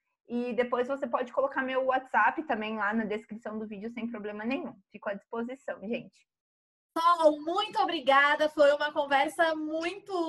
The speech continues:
Speaker 2: leve, muito esclarecedora. Eu e a Sol esperamos que, justamente, que tenha levado a, a alguma, alguns questionamentos pra justamente fazer uma escolha que faça mais sentido pra você,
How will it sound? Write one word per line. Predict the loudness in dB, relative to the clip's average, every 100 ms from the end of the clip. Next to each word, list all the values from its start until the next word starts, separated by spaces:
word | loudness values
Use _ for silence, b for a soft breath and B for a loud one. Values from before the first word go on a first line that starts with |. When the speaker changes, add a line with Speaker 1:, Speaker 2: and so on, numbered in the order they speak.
| 2
Speaker 2:
leve, | 4 6 6 6 4 -2
muito | -6 -6 -6 -8 -8 -4
esclarecedora. | -4 2 4 4 0 -2 2 6 8 8 6 4 0 b b b 2
Eu | 6
e | 6
a | 6
Sol | 4 4
esperamos | 4 4 6 4 2 -2
que, | -8 -8 -6
justamente, | -8 0 0 0 -10 -14
que | -6
tenha | -4 -2 -2 -2
levado | -2 -2 0 2 2 0 -4 -4 b _
a, | -6 -4 -4 -4 -4 0
a | 4
alguma, | 6 4 0 0 2 4 4 2
alguns | 2 2 0 -8
questionamentos | -8 -2 0 0 0 -2 -2 -6 -10 -4
pra | -2 -2
justamente | -2 -2 -2 -4 -2
fazer | 0 4 2
uma | 2 0
escolha | -2 4 6 6
que | 2 -4
faça | -2 -2 0
mais | -4 -6
sentido | -10 -12 -4 -4
pra | 0 0
você, | 2 0 0 2 2